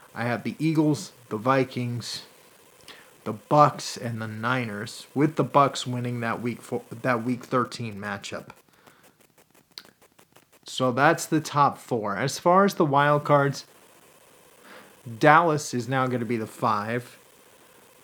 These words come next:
only because I do think Philly will win in Dallas,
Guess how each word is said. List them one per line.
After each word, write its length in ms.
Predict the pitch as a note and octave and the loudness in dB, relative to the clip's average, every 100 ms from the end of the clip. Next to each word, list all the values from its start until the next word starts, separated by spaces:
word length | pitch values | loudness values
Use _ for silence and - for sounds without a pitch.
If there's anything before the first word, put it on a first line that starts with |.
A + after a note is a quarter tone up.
| _ _ _ E3 | _ _ _ 6
only 380 | F#3+ G3+ G#3 | 8 8 6
because 480 | F3+ F3 D3 D3+ C#3 | 4 2 0 0 0
I 80 | C3 | -2
do 200 | B2+ C#3+ | 0 0
think 260 | C#3+ C#3+ - | 0 -4 -4
Philly 340 | C#3+ C3+ C3 | -2 0 2
will 120 | B2 | 0
win 460 | B2 B2+ C3 B2 - | -2 -2 -4 -6 -8
in 320 | A#2 C3+ C3+ | -6 -2 -2
Dallas, 680 | C3 B2+ B2 B2 - - | 0 0 0 -2 -6 -12